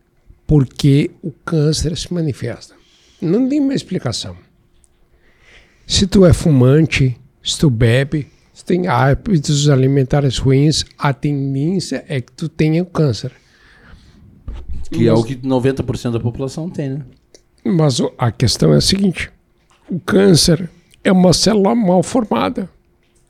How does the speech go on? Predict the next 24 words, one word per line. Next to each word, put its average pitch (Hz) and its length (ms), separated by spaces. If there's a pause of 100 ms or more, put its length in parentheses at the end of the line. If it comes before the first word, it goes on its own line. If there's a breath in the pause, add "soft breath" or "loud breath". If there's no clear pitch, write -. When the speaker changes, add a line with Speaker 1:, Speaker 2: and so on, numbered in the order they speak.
(200)
Speaker 1:
E - 60
essa 127 240
célula 147 440
vai 131 260
se 196 280
proliferando 170 960 (960 soft breath)
até 139 340
formar 170 380
um 160 120
tumor. 156 640 (440)
E - 60
o 127 80
tumor, 123 580 (1300 soft breath)
às 127 280
vezes, 107 300
transita 110 600
pelo 107 200
teu 123 160
corpo, - 600 (200)
às 110 220
vezes, 107 460 (140)
eh, 110 600
se - 180
transforma. 117 680